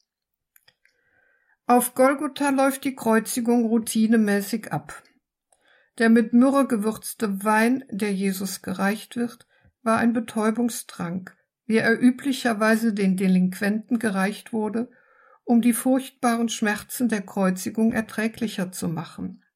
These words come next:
Jesus jedoch weist den Trank ohne Begründung zurück. Im Sinn des Evangelisten Markus ein Zeichen dafür, dass er das Leiden bewusst auf sich nimmt und menschlich erträgt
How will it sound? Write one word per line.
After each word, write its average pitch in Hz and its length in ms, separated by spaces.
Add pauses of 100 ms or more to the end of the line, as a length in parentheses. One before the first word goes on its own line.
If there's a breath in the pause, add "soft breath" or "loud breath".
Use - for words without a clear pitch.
(800)
Jesus 220 640
jedoch 226 400
weist 220 380
den 226 160
Trank 214 480 (160)
ohne 247 280
Begründung 226 720
zurück. - 580 (760)
Im 220 160
Sinn 226 240
des 226 220
Evangelisten 220 920
Markus 240 580
ein 208 160
Zeichen 202 500
dafür, 196 640 (540 soft breath)
dass 226 220
er 233 160
das 240 260
Leiden 226 420
bewusst 214 600
auf 180 220
sich 190 300
nimmt 190 400
und 185 180
menschlich 214 640
erträgt 208 680